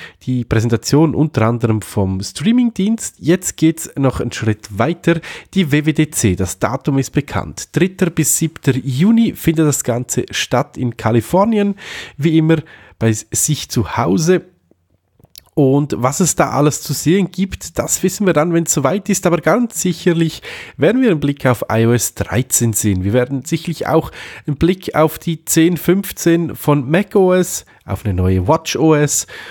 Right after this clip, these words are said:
und, ähm, T V O S in der Version dreizehn sehen. Wir dürfen gespannt sein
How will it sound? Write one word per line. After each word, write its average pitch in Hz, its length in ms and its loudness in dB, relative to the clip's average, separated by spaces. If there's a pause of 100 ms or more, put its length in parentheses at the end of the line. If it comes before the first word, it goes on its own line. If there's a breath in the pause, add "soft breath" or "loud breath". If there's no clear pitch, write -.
(140 loud breath)
und, 143 520 0
ähm, 143 420 -2 (140)
T 262 180 2
V 170 180 2
O 98 80 4
S - 320 -4
in 117 180 -8
der 110 80 0
Version 107 400 2
dreizehn 98 520 0
sehen. 82 380 -6 (120)
Wir 127 260 -4
dürfen 156 420 -2 (120)
gespannt 143 560 0
sein 139 340 2